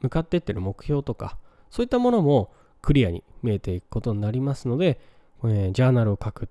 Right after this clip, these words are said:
ていうのは本当に大切ですね。えー、まあ、ノートにね、えー、自分の気持ちとか、今やりたいこととか、あるいはやりたくないこととかを書くだけなんで、えー、絶対にできると思いますね。うん。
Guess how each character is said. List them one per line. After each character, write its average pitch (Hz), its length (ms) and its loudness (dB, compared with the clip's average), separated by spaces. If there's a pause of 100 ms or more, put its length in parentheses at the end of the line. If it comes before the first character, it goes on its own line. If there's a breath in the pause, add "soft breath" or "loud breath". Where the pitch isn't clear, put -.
(120)
て - 80 -2
い 151 40 4
う 185 40 4
の 214 60 2
は 143 80 2
本 - 240 -6
当 185 120 6
に 156 220 2
大 98 180 -4
切 - 240 -12
で - 120 -12
す - 120 -14
ね。 113 200 -2 (560 soft breath)
え 117 160 0
ー、 104 40 0
ま 120 80 0
あ、 - 40 4
ノ 247 140 6
ー - 20 2
ト - 140 4
に 95 100 0
ね、 107 260 -2 (220)
え 107 120 0
ー、 - 20 0
自 101 140 0
分 147 280 2
の 139 220 2
気 - 120 0
持 147 140 2
ち - 100 -14
と 156 120 -2
か、 - 260 -6 (440 soft breath)
今 120 160 2
や 92 120 0
り 117 100 0
た 131 100 2
い 131 80 2
こ 147 120 -4
と 131 100 -2
と - 120 -8
か、 - 420 -8
あ 120 80 -2
る 135 80 2
い 123 100 2
は 135 240 2
や 98 100 0
り 107 120 -6
た 131 100 -2
く 92 140 -4
な 120 160 -2
い 107 80 -6
こ - 120 -14
と 95 140 -6
と 92 100 -8
か - 280 -8 (180)
を 214 160 0
書 170 80 0
く - 140 -6
だ 90 120 -6
け 127 140 -4
な 104 120 -2
ん 90 120 -6
で、 123 240 0 (400 soft breath)
え 101 120 -2
ー、 - 20 0
絶 110 180 0
対 107 140 -2
に 98 100 -2
で 101 100 0
き 107 120 -2
る 90 100 -4
と - 240 -10
思 98 160 -6
い 87 60 -6
ま 95 100 -10
す - 100 -10
ね。 127 200 -4 (120)
う - 80 -8
ん。 107 60 -4